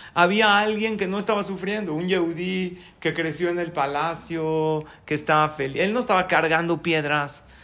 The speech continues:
él no estaba sometido. El Señor comía caviar. ¿Quién era este hombre? ¿Cómo se llamaba?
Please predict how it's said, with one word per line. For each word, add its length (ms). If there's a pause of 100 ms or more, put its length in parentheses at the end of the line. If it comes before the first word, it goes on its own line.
(220)
él 180
no 60
estaba 300
sometido. 920 (220)
El 140
Señor 360
comía 360
caviar. 680
¿Quién 240
era 180
este 180
hombre? 280 (420)
¿Cómo 220
se 80
llamaba? 560